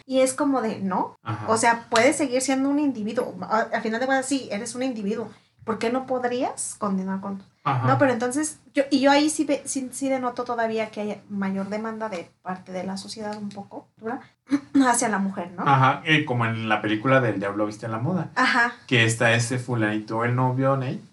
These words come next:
Speaker 1: Ujú, ujú.
Speaker 2: Y le empieza a exigir como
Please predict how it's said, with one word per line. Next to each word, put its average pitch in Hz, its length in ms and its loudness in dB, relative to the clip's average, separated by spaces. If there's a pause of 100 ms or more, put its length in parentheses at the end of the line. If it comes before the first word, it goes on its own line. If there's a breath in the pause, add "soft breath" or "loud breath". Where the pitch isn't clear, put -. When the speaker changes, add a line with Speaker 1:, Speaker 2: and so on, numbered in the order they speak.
(140)
Speaker 1:
Ujú, 277 200 4
ujú. 269 440 0 (420)
Speaker 2:
Y 120 140 2
le 110 380 4
empieza 123 320 2
a 139 40 4
exigir 120 600 -4
como 107 1000 -4